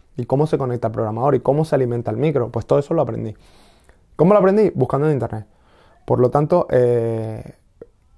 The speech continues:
lo que importa es tener las ganas, porque información, gracias a, a, a lo que ustedes quieran,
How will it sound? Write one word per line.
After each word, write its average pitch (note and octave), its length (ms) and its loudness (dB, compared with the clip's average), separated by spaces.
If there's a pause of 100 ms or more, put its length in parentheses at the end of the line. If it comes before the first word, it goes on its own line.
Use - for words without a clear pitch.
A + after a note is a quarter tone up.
(120)
lo C3 300 4
que C#3+ 120 0
importa F#3 460 2
es A#3 100 -8
tener D#3+ 260 -2
las A2+ 120 -2
ganas, A2+ 260 -6 (260)
porque C3 220 2
información, C#3 680 0 (300)
gracias D#3 480 2
a, C#3 320 0
a, - 240 -6 (200)
a - 100 -6
lo B2 120 4
que B2 60 -4
ustedes - 240 0
quieran, D#3+ 340 2